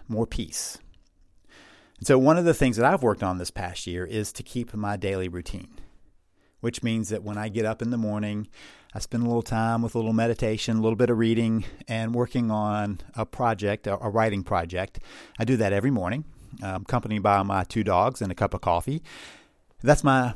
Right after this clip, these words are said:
morning routine. I pretty much throughout the week get up at the exact same time and have that same routine.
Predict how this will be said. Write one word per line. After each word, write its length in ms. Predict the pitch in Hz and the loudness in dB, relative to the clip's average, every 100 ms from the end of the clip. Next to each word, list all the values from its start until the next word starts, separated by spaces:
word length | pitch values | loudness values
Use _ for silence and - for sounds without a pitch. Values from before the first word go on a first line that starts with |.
| - | -2
morning 320 | 110 127 123 | 2 4 4
routine. 360 | 117 - 131 90 | 2 -2 -4 -4
I 60 | |
pretty 240 | 85 127 127 | -6 -6 -2
much 440 | 123 107 - - | -2 -2 -6 -10
throughout 320 | - 107 107 - | -4 -2 0 0
the 80 | |
week 340 | 101 92 - - | -2 -4 -8 -8
get 180 | 107 101 | -4 -2
up 180 | 104 | -2
at 100 | 92 | -4
the 80 | 98 | -6
exact 380 | 92 87 92 - | -6 -2 -2 -2
same 200 | 113 113 | -2 -2
time 500 | 113 98 95 92 87 - | -2 -2 -2 -4 -6 -12
and 160 | - 101 | -10 -4
have 180 | 107 101 | -2 -2
that 140 | 92 | -4
same 240 | - 95 95 | -6 -6 -6
routine. 540 | 95 - 98 85 | -10 -10 -10 -10